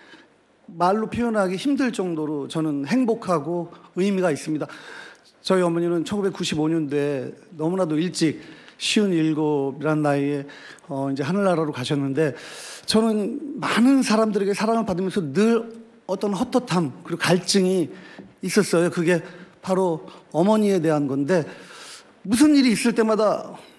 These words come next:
'아, 이때 어머님이 계셨으면 얼마나 좋았을까? 제가 힘들 때 어머님 계셨으면 내가 얼마나 큰 힘이 됐을까?' 늘 어머니에 대한 그 갈증이 있었는데,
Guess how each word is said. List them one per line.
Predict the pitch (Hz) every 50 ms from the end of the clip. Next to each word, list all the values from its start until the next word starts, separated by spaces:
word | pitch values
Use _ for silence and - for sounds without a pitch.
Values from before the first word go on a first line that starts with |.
| _ _ _ _ -
'아, | 190 196 196
이때 | 165 180 - 208
어머님이 | 175 160 165 170 175 170 165
계셨으면 | 156 156 143 170 - - 170 156
얼마나 | 165 180 180 180 170
좋았을까? | - 165 156 - - - - 165
제가 | 165 - 208 196 208 185
힘들 | 247 262 262 262 -
때 | - 220 - - - - -
어머님 | - 180 190 208 220 220 202
계셨으면 | 196 185 180 185 - 202 185
내가 | 170 190 180
얼마나 | 170 180 185 180 180
큰 | - - 247 226
힘이 | 214 214 214
됐을까?' | 175 175 165 - 202 180 - 175 180 - - - - - - - -
늘 | 170 233 233 190
어머니에 | 151 165 180 202 220 214 208 202
대한 | 180 175 190 180 165 175 - - - - - - - - - - - - - - _ _ _ _ _ _ _ _ _
그 | - 190 180 170 165 156 151 147 - - - - - - - - - - _
갈증이 | - - 156 160 - - 196 190 185
있었는데, | 156 - - 160 151 151 147 156 165